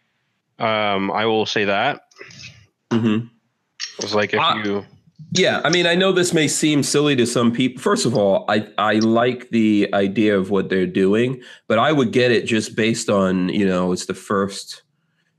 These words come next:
Speaker 2: iteration of what they put out. And I think, uh, down the line that, you know, may have some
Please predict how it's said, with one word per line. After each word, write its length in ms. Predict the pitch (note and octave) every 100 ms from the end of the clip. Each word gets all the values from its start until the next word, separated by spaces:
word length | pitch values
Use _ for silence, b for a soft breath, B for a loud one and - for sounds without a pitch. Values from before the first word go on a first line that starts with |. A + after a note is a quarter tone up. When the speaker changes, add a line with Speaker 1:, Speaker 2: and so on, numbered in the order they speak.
| -
Speaker 2:
iteration 580 | G2+ G2 F#2+ G2 G#2+ G2
of 120 | G2
what 160 | G2
they 100 | F#2+
put 260 | F#2+ - F#2+
out. 240 | F#2 F2+
And 120 | F#2+ F2+
I 100 | F2+
think, 360 | G2 F#2+ F#2+
uh, 380 | F#2 F2+ F2+ - _ b b _
down 240 | G#2 G2 F#2+
the 100 | F#2+
line 480 | F#2+ F#2 F#2 F#2
that, 380 | F#2 F#2 F2+ - _ -
you 140 | G2 F2+
know, 160 | F2
may 140 | F2 F2
have 200 | F2 F2
some 480 | - F2+ F2 F2